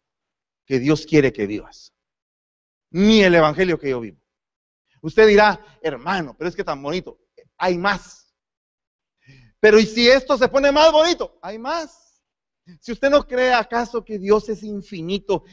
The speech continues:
y que tiene cosas nuevas cada mañana, si Él se permite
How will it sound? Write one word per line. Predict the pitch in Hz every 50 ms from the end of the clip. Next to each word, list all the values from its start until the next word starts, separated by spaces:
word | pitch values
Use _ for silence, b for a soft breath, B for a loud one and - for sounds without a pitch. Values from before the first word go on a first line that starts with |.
| 202 175 b
y | 202 -
que | - 190 -
tiene | - - 196 202 208 208 208 196 202 _
cosas | 202 208 196 - - 208 190 175
nuevas | 185 185 190 196 202 202 190 - -
cada | 202 208 208 202 196
mañana, | 185 165 165 190 208 202 175
si | - _ _ 190 180 185 214
Él | 262 311 311 269 - _
se | - 233
permite | 220 - _ 208 190 175 175 175 185 208 262 294 - - - 196 190 180